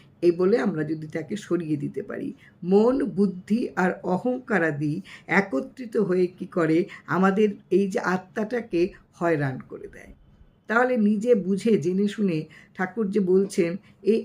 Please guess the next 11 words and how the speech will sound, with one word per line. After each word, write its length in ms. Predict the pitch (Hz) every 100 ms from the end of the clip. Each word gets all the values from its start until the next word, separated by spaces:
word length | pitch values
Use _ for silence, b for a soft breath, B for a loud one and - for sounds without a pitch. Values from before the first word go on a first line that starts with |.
| -
আমাদের 380 | 196 208 208 214
আত্মাটাকে 680 | - 190 - 202 208 202 196
আমাদের 260 | 190 190
হয়রান 380 | 185 185 185 185
করার 320 | 196 185 180
কোনো 200 | 180 185
দরকার 380 | 175 170 160 185
নেই। 200 | 180 190 - _ _ _ _ _ _ _
স্থির 420 | - - 226 208
বুদ্ধি 460 | 180 196 165 156 202
আমরা 400 | 190 190 190